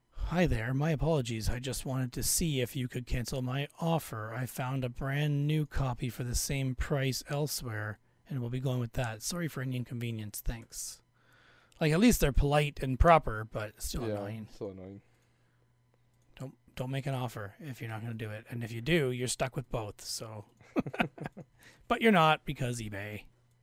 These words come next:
Speaker 2: Yeah, eBay just basically said, "Hey, if you haven't sent this out yet, please just cancel it."
Speaker 1: Yeah, and I remember Chris Roberts having something like that once where he said, "Yeah, I shipped it out." And then they both got the money.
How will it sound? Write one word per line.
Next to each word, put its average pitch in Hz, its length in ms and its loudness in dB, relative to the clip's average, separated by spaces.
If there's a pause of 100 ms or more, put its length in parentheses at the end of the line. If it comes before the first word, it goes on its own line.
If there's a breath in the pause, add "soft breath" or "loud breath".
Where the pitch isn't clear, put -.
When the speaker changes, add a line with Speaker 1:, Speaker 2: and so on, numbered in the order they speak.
(540)
Speaker 2:
Yeah, 131 100 0
eBay 131 340 6
just 127 140 -8
basically 131 260 0
said, 120 300 0 (960)
"Hey, 131 440 2
if - 160 -12
you 120 100 -6
haven't 139 260 -2
sent 147 140 -6
this 135 140 -10
out 151 140 0
yet, 107 260 -4
please 139 220 -4
just 135 160 -8
cancel 117 380 -8
it." 92 100 -14 (1400 loud breath)
Speaker 1:
Yeah, 196 240 8
and 190 80 8
I 190 60 8
remember 226 240 6
Chris - 180 4
Roberts 160 340 6
having 135 280 4
something 131 420 -2
like 113 220 -6
that 117 240 -2
once 117 300 -6
where 117 100 -4
he 123 160 -2
said, 120 320 -2
"Yeah, 127 200 4
I 127 80 2
shipped - 300 -2
it 120 80 -2
out." 110 320 -4 (640 soft breath)
And 135 180 0
then 123 240 0
they 123 180 4 (160)
both 127 340 0
got 107 200 -4
the - 80 -12
money. 101 440 -14